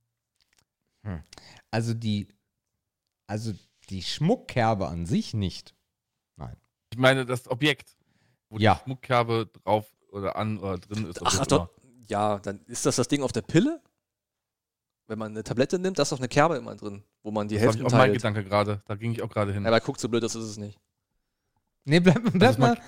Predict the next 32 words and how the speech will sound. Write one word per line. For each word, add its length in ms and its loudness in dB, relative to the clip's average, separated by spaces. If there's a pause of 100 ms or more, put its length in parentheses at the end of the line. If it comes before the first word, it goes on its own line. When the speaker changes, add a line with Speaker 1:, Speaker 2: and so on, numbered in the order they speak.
(160)
Speaker 1:
bleib 160 8
mal 100 4
dabei, 320 8
das 180 -2
interessiert 440 -2
mich. 300 -6 (600)
Speaker 3:
Na, 80 -4
Pillen, 460 6
Speaker 2:
Markiert, 360 4
Speaker 3:
Medikamente 480 6
Speaker 2:
das 100 4
Speaker 3:
werden 180 6
Speaker 2:
ist 60 0
Speaker 3:
doch 160 -4
mit 100 -14
einer 80 -2
Kerbe 300 2
markiert 320 -4
in 80 -8
der 100 2
Speaker 2:
Genau. 160 4
Speaker 3:
Mitte. 180 -6 (240)
Speaker 1:
Ja. 440 0
Speaker 3:
Aber 80 -6
Speaker 2:
Genau. 180 4
Speaker 3:
nicht 80 6
zum 140 -4
Speaker 1:
Wo, 100 6
Speaker 3:
Schmuck, 160 0
sondern 300 -6
zum 100 -10
Hälfteln. 460 2